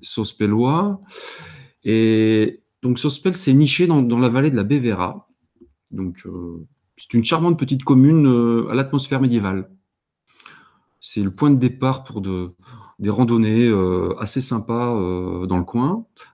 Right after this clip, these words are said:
La-, l'arrière-pays mentonné, voilà. Et donc, ce premier novembre deux mille cinq, il y a, il y a un homme qui s'appelle, euh,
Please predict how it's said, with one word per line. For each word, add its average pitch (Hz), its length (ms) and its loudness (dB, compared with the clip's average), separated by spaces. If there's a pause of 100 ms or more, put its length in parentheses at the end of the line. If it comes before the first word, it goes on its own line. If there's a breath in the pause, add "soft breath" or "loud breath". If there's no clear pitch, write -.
(100)
La-, 113 400 4
l'arrière-pays 117 640 4
mentonné, 107 460 0
voilà. 147 380 -4 (640 loud breath)
Et 131 120 4
donc, 220 340 6
ce - 220 -2
premier 175 400 6
novembre 151 440 4
deux 120 100 4
mille 113 140 4
cinq, 214 340 -4
il 120 140 -6
y 117 40 0
a, 107 260 -4
il 117 60 -8
y 113 40 -2
a 110 40 -2
un 104 220 0
homme 190 180 0
qui - 100 -8
s'appelle, 127 520 -2
euh, 95 200 0